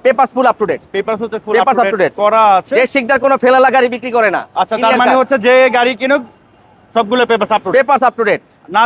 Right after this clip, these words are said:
Speaker 2: থাকলে আপনি ওটা করে দিবেন?
Speaker 1: করে দিব, জি।
Speaker 2: করে দিবেন, আচ্ছা।
Speaker 1: ফেল থাকলে যে শিকদার করে দেবে।
Speaker 2: আচ্ছা। তো আরো বেশ কয়েকটা গাড়ি আছে, আমরা দেখায় দেই। আর
Speaker 1: আরো একটি লোনের গাড়ি আছে, আসেন দেখাই দেই।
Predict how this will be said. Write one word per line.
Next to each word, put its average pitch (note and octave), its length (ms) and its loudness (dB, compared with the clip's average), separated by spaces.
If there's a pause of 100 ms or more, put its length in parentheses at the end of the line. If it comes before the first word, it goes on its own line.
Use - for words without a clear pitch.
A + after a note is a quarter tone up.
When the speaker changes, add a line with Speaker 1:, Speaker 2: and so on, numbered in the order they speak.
Speaker 2:
থাকলে B3+ 220 -2
আপনি A#3 120 -4
ওটা A3 180 -2
করে G#3 160 0
দিবেন? D3+ 220 -6
Speaker 1:
করে B3+ 160 4
দিব, F#3+ 120 2 (120)
জি। G3 160 2
Speaker 2:
করে F#3 180 -4
দিবেন, A#2 160 -10 (100)
আচ্ছা। C#3+ 160 -4
Speaker 1:
ফেল A#3+ 200 4
থাকলে C4+ 260 2
যে B3 120 4
শিকদার B3 280 -2
করে A#3 180 2
দেবে। C#3+ 160 -6 (320)
Speaker 2:
আচ্ছা। B2 200 -8 (640)
তো G3+ 60 0 (160)
আরো A3+ 100 2 (100)
বেশ A#3 140 2
কয়েকটা B3+ 280 0
গাড়ি A3 200 2
আছে, A#3 160 -4
আমরা A3+ 120 -2 (100)
দেখায় A3 320 0
দেই। A3 120 -2 (300)
আর E3+ 160 4 (320)
Speaker 1:
আরো A#3+ 160 2
একটি C#4 200 -6
লোনের C4 260 4
গাড়ি A#3+ 200 4
আছে, F#3+ 160 -8
আসেন G3 240 -4
দেখাই F#3 280 0
দেই। C#3 120 -6